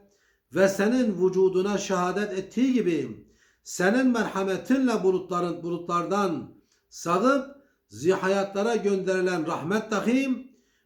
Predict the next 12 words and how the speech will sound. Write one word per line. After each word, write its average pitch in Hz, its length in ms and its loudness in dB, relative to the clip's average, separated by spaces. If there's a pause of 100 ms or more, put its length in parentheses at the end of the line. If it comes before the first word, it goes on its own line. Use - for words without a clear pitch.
mevzun, 208 1040 2 (220)
muntazam, 170 1000 -2 (420)
kud-, - 380 -8
evet, 175 400 0 (320)
katreleri, 185 800 0
kelimeleriyle 175 1040 0 (320)
senin 175 480 -2
vus'at 240 440 -2
rahmetine 180 840 -4 (440)
ve 165 160 -2
geniş 240 880 2
şefkatine 185 880 -4